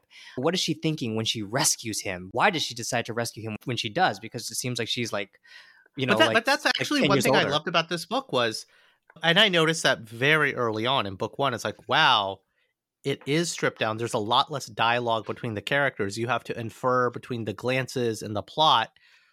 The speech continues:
Speaker 2: what's going on in these people's heads because the writer isn't gonna tell me. And I, I liked that at the beginning. I actually really, really liked that.
Speaker 1: Yeah.
Speaker 2: And again, the sparse landscapes, I found the stripped down nature of the art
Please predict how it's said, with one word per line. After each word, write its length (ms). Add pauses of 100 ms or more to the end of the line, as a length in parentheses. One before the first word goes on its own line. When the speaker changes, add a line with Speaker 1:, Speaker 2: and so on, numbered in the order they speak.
(140)
Speaker 2:
what's 260
going 240
on 120
in 60
these 160
people's 360
heads 360
because 500 (200)
the 80
writer 480
isn't 300
gonna 180
tell 240
me. 240 (280)
And 120
I, 100
I 140
liked 380
that 140
at 120
the 80
beginning. 480
I 240
actually 360
really, 440
really 300
liked 280
that. 220 (100)
Speaker 1:
Yeah. 300
Speaker 2:
And 120
again, 300
the 80
sparse 400
landscapes, 460 (100)
I 200
found 540
the 120
stripped 480
down 240
nature 280
of 80
the 140
art 380